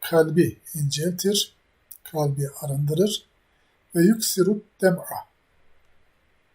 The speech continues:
ve dem'ayı çoğaltır. Şimdi dem'a gözyaşı olarak yorumlanmış. Yani tercümelerde bu gözyaşı olarak geçiyor. Ama onu da içine alan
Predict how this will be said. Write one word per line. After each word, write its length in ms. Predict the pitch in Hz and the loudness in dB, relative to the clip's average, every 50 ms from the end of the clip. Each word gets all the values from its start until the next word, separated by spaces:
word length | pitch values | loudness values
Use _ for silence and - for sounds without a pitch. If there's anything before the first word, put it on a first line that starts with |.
| - - - - - - _ _ _ _ - 226 | -20 -20 -20 -20 -20 -20 _ _ _ _ -12 -8
ve 480 | 202 175 170 185 190 185 196 226 - - - - _ _ - | -6 -2 2 4 4 6 4 4 0 -6 -16 -20 _ _ 2
dem'ayı 760 | 196 196 196 180 180 - 170 165 156 156 170 202 240 - - _ _ _ _ _ _ _ _ - - | 2 2 2 2 0 0 0 2 2 4 4 2 2 0 -4 _ _ _ _ _ _ _ _ -10 -6
çoğaltır. 760 | - - - 147 131 - 113 - - - - - - - - _ _ _ _ _ | -4 -4 -4 -4 -6 -8 -10 -14 -12 -8 -6 -6 -6 -6 -10 _ _ _ _ _
Şimdi 300 | - - - 151 147 147 | -20 -16 -12 -8 -2 2
dem'a 580 | 185 202 208 208 - - 175 165 196 - - - _ _ _ _ _ _ _ _ _ _ - | 2 2 2 2 -2 0 2 2 2 2 0 -6 _ _ _ _ _ _ _ _ _ _ 0
gözyaşı 600 | 202 196 202 165 147 165 156 135 - - - - | 2 4 4 4 2 0 0 0 -2 -2 -4 -8
olarak 500 | 160 139 139 131 120 - - - - - _ - - | -10 -8 -8 -8 -10 -12 -14 -18 -20 -20 _ -16 -10
yorumlanmış. 920 | 147 143 139 139 139 135 139 147 165 170 170 185 175 - - - - - _ _ _ _ _ _ _ - - - | -6 -6 -4 -4 -4 -4 -2 -2 0 0 0 0 0 0 0 -2 -4 -8 _ _ _ _ _ _ _ -20 -14 -10
Yani 200 | 156 139 135 - | -10 -10 -10 -10
tercümelerde 800 | - 160 143 143 - 143 143 143 143 135 139 170 185 180 160 | -6 -6 -4 -4 -4 -4 -4 -4 -4 -2 -2 -2 -2 -2 0
bu 200 | 170 180 208 202 - _ _ _ _ _ _ _ _ | 0 -2 -2 -2 -6 _ _ _ _ _ _ _ _
gözyaşı 560 | - 180 170 170 151 143 151 139 - - 151 147 | 4 4 6 6 4 2 0 0 -2 -2 -4 -6
olarak 320 | 131 131 135 139 - - - - _ | -10 -10 -10 -12 -12 -12 -16 -20 _
geçiyor. 480 | - 165 170 165 - - 180 185 202 185 - - _ _ _ _ _ _ _ _ _ _ - | -12 -8 -4 -4 -2 2 2 2 2 2 -2 -10 _ _ _ _ _ _ _ _ _ _ -6
Ama 200 | 180 180 196 185 | 0 2 2 2
onu 380 | 185 - - 175 190 226 208 | 2 0 0 2 4 4 4
da 100 | 175 165 | 4 2
içine 380 | - - - - - 175 156 156 | 2 0 -4 -6 -6 -6 -6 -6
alan 400 | 147 147 147 160 190 226 226 | -6 -4 0 2 2 0 0